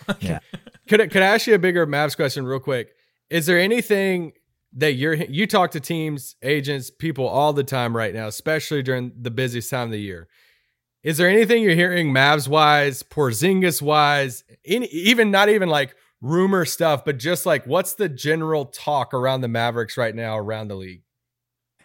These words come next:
Speaker 2: I, I, I, I th-, uh, first of all, I think the Nico,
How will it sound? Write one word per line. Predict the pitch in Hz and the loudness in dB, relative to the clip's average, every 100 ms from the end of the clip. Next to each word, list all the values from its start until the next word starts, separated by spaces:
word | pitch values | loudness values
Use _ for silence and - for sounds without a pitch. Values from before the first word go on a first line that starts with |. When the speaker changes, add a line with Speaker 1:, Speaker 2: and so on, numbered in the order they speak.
| _ _ | _ _
Speaker 2:
I, | - 190 - 214 208 | 6 6 8 6 6
I, | 190 | 4
I, | 214 220 | 6 6
I | |
th-, | 185 254 | 4 2
uh, | 165 | -4
first | - 226 254 | 0 0 0
of | 175 | 4
all, | 160 | 4
I | 143 | 4
think | 190 175 | 0 -2
the | 156 | -2
Nico, | 135 139 143 135 123 113 | -2 -4 0 0 0 -2